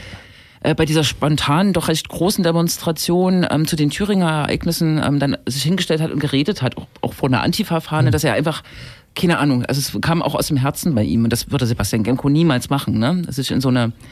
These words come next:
Speaker 1: junge Menschendemo stellen, wo nicht kalkulierbar ist, wer der eigentlich ist und so weiter, ne?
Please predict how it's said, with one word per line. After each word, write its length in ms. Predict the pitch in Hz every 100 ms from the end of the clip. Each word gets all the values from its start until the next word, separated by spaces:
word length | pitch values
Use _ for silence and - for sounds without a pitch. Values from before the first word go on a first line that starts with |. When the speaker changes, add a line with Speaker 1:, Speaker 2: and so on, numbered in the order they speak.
| - -
Speaker 1:
junge 200 | 151 139
Menschendemo 640 | 127 147 - 139 131 127
stellen, 480 | 123 113 127 151 131
wo 200 | 120 139
nicht 160 | 143 -
kalkulierbar 500 | 131 123 127 160 117
ist, 140 | 107
wer 100 | 131
der 100 | 135
eigentlich 280 | 123 127 -
ist 180 | - -
und 100 | 104
so 120 | 104
weiter, 260 | 101 107 107
ne? 220 | -